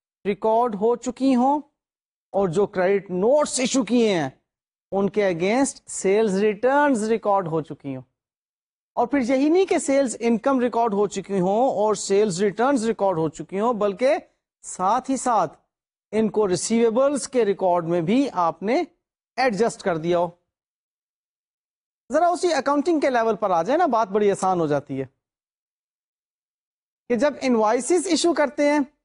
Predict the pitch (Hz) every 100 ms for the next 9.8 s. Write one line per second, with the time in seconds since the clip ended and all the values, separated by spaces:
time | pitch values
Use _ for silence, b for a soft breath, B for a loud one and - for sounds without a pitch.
0 | _ _ _ 262 247 262 262 269 262 262
1 | - 285 294 - _ _ _ _ _ _
2 | 147 196 208 233 269 285 190 170 190 202
3 | 226 233 - 208 208 202 185 160 147 143
4 | _ _ _ _ 240 240 254 254 262 233
5 | 247 269 214 - 214 208 240 - 208 185
6 | 220 262 254 _ _ 185 214 214 233 170
7 | 214 240 240 233 240 247 160 226 240 180
8 | 135 - _ _ _ _ _ _ _ _
9 | - 208 143 262 220 196 302 269